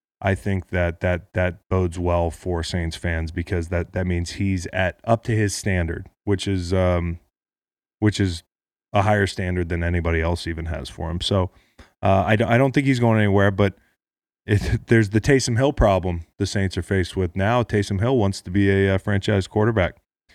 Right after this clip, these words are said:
And I get it. I'll never knock a guy for, for wanting to be, to be great. Um, listen, all of us players are wired a little bit differently. We, we have to believe in ourselves, like,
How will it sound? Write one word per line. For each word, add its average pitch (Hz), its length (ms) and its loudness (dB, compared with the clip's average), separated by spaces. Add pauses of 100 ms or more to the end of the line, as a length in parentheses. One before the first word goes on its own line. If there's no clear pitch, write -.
(180)
And 131 100 6
I 139 80 8
get 127 240 6
it. 101 100 2
I'll 110 140 4
never 117 320 4
knock 110 260 4
a 107 60 -4
guy 101 300 4
for, 92 360 0 (580)
for 104 100 4
wanting 98 420 2
to - 160 -4
be, 90 680 0 (320)
to 101 80 -2
be 95 120 0
great. 101 340 2 (180)
Um, 92 520 0 (1300)
listen, 95 280 -2
all 92 180 2
of 98 80 0
us 92 140 0
players 95 320 -2
are 87 80 0
wired 85 520 -2 (760)
a 95 60 -2
little 92 180 2
bit 85 220 -2
differently. 87 480 -4
We, 87 280 -2
we 90 280 -2
have 90 280 -2
to 95 80 -6
believe 87 280 -2
in 87 40 -4
ourselves, 82 460 -4
like, 80 220 -6